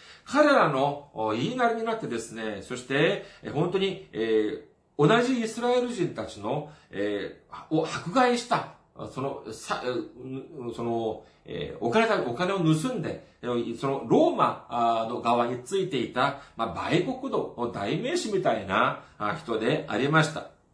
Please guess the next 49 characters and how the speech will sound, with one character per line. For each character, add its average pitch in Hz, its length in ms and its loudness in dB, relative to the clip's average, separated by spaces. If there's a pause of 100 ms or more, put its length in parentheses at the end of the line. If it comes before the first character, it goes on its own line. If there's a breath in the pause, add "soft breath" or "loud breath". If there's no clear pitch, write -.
(520 loud breath)
あ 156 100 10
る 277 120 4
い 294 60 4
は 226 80 2
マ 247 160 4
タ 220 120 0
イ 196 60 -2
も 156 400 -4
そ 123 180 -4
の 147 80 0
よ 196 140 0
う 190 60 0
な 165 360 0
過 - 240 -6
去 135 80 0 (320)
を、 139 460 2
そ 143 60 -4
の - 400 -6
恥 139 180 -2
ず 160 60 -8
か 196 120 -2
し 220 200 -4
い - 20 -4
過 220 140 -6
去 - 160 -6
を 214 260 2 (220 loud breath)
消 143 120 -4
し - 120 -8
た 262 160 0
い - 280 -8
と 170 60 2
い 160 140 4
う 151 40 8
ふ 151 120 0
う 151 40 2
に - 120 -2
思 143 240 0
っ 156 100 -4
た 127 120 -4
か 202 120 -4
も 196 140 0
し - 100 -6
れ 175 80 2
ま 180 140 2
せ 190 140 -2
ん。 147 80 -4 (2750 soft breath)
じ 160 120 4
ゃ 151 240 6
あ、 - 160 -8